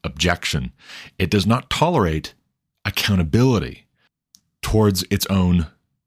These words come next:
leaders, towards its own five-year plans, towards its own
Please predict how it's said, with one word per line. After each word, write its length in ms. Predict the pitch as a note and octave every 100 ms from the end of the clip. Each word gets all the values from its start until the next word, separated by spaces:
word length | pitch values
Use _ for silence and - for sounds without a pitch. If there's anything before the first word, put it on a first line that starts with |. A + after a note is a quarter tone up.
| _ -
leaders, 600 | F#2+ D2+ C2 - - - _ _ _ _ -
towards 300 | - F#2 F#2
its 160 | -
own 300 | F2+ F2+ F2
five-year 400 | D#2+ F2 D#2+ D#2+
plans, 500 | D#2 F2 D2+ C2 B1+
towards 300 | - F2 D#2+
its 140 | D#2+ -
own 420 | E2+ F2 F2